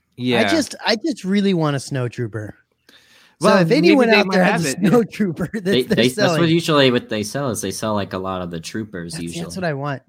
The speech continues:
Speaker 2: Uh, P J, you're looking for that too, right? Snowtrooper?
Speaker 1: Yeah, I'm looking for that too. So, hey, man,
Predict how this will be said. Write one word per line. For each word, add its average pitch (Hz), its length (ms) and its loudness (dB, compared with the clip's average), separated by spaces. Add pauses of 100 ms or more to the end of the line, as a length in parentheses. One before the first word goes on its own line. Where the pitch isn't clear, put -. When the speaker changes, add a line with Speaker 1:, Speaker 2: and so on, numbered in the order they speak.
(140)
Speaker 2:
Uh, 190 60 -12
P 247 160 2
J, 220 160 0
you're 269 100 -2
looking 214 240 -4
for 165 80 -6
that 147 200 -2
too, 214 140 -6
right? 139 220 -6
Snowtrooper? 160 260 -6
Speaker 1:
Yeah, 143 200 4
I'm 135 100 0
looking 165 260 -2
for 147 120 -4
that 127 180 0
too. 135 240 -4
So, 147 300 -2 (160)
hey, 180 240 -2
man, 151 280 -2